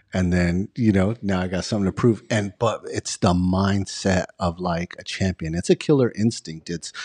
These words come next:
it's a chip on your shoulder, I think. It's something, like, you got something to prove, you know? And, uh, and whatever that is for, for you, you know, like, hold on to it, dude. There's nothing wrong with it. I think sometimes I struggle with the fact that, like, you know, I say,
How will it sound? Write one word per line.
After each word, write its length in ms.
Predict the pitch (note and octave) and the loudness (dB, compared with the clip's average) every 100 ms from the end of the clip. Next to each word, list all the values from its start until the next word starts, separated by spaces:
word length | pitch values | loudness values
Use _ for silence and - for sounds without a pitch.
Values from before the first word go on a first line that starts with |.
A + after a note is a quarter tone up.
| - | -8
it's 180 | - G#2 | -2 0
a 40 | D#3+ | 0
chip 300 | - C#3+ C#3+ | 0 -2 2
on 120 | A2 | 0
your 120 | F#2+ | 0
shoulder, 360 | - F#2 F2 F2 | 0 0 0 -2
I 100 | E2+ | -4
think. 240 | - E2+ - | -4 -6 -6
It's 140 | E2+ | -8
something, 480 | - G#2+ G#2+ A2+ G#2+ - - - - _ | -2 -2 0 0 0 -6 -20 -20 -20 _
like, 160 | F#2+ F2 | -2 0
you 100 | A2 | 2
got 200 | B2+ A2 | 2 2
something 320 | - A#2 G#2+ | 2 0 0
to 60 | F#2+ | -4
prove, 480 | E2+ A#2+ A2 F2+ E2+ | -2 0 0 -2 -6
you 100 | G#2+ | -4
know? 280 | F#2+ F#2+ G#2 - G#2+ | -2 -2 -4 -8 -4
And, 240 | G2 F2+ | -2 0
uh, 180 | F2+ F2+ - | -2 -4 -2
and 140 | A#2 | 0
whatever 320 | A#2+ C3 F3+ | 0 0 0
that 180 | C#3+ A#2+ | 0 2
is 220 | C#3 G#3+ | 2 0
for, 400 | - A#2 G2 A2+ | -2 -2 -2 -2
for 180 | A2+ A2 | -6 -2
you, 380 | G2+ G2 G2+ G#2+ _ C4 | 0 2 0 -2 _ -18
you 140 | C3+ G2+ | -8 -8
know, 140 | G2+ E3+ | -6 -8
like, 260 | - - - B2+ - D2 | -10 -10 -12 -14 -12 -16
hold 300 | - - D3 C#3+ | -8 0 2 2
on 180 | F#3+ | 2
to 100 | C3+ F#2 | 2 2
it, 120 | G2 | 2
dude. 160 | G#2 | 2
There's 200 | A2 D3 | 2 0
nothing 300 | C#3 C#3+ A#2 | -2 -4 -2
wrong 240 | G2+ B2+ C3+ | -2 -2 -2
with 180 | G#2 - | -4 -4
it. 100 | F#2+ | -4
I 100 | G2+ | -4
think 220 | - A2 | -4 -4
sometimes 420 | - A2 A2 F#2+ | -2 -4 -4 -4
I 100 | G#2 | -4
struggle 380 | G#2+ - F#2+ F#2 | -4 -6 -8 -8
with 120 | F#2 | -12
the 80 | - | -10
fact 320 | - F2+ - | -4 -4 -4
that, 140 | - - | -6 -6
like, 220 | G2+ - - - - - - - | -8 -10 -16 -12 -12 -14 -6 2
you 100 | G2+ | 4
know, 60 | |
I 160 | F2 F#2+ | 4 2
say, 380 | - F2+ E2+ | 2 2 2